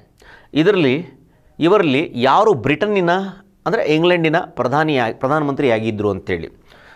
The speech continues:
ಬ್ರಿಟನ್ನಿನ ಅಥವಾ ಇಂಗ್ಲೆಂಡಿನ ಪ್ರಧಾನಮಂತ್ರಿಯಾಗಿದ್ದರು ಅಂಥೇಳಿ ನೋಡ್ರಿ ಇವಾಗ. So ಪ್ರಧಾನಮಂತ್ರಿ ಯಾರಾಗಿದ್ದರು ಅಂಥೇಳಿ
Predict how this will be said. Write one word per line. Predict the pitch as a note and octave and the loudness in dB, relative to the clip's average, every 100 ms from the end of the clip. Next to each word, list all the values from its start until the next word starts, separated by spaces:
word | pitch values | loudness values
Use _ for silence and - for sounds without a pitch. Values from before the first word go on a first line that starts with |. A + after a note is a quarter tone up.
| - | -8
ಬ್ರಿಟನ್ನಿನ | A#2 D#3 G3+ F#3 F3 | -4 0 2 2 2
ಅಥವಾ | F#3+ - C3+ F#3+ | -2 -4 -2 0
ಇಂಗ್ಲೆಂಡಿನ | E3 E3+ D#3 C3+ | 2 2 2 0
ಪ್ರಧಾನಮಂತ್ರಿಯಾಗಿದ್ದರು | F#3+ C3 C3+ C3+ B2+ A#2 A2+ A2 G#2 | -2 -2 0 0 -2 -2 -2 -2 -4
ಅಂಥೇಳಿ | G#2+ G2+ G#2 G#2 F#3+ - | -6 -6 -4 -2 -2 -4
ನೋಡ್ರಿ | A2+ G#2+ F2+ | -4 -2 -2
ಇವಾಗ. | F2+ F2 G#2+ G#3+ - - _ _ _ - | -2 -2 -2 -2 -4 -8 _ _ _ -8
So | F#3+ G3 G3+ G3 | 0 2 0 -4
ಪ್ರಧಾನಮಂತ್ರಿ | - D3 D#3+ F#3+ F#3+ D3+ C3+ C#3 | -4 0 0 0 0 -2 -2 0
ಯಾರಾಗಿದ್ದರು | C3 A2+ G#2+ G2+ F#2 F#2+ | 0 0 -2 -2 -4 -4
ಅಂಥೇಳಿ | F#2 F#2+ F2 | -8 -8 -8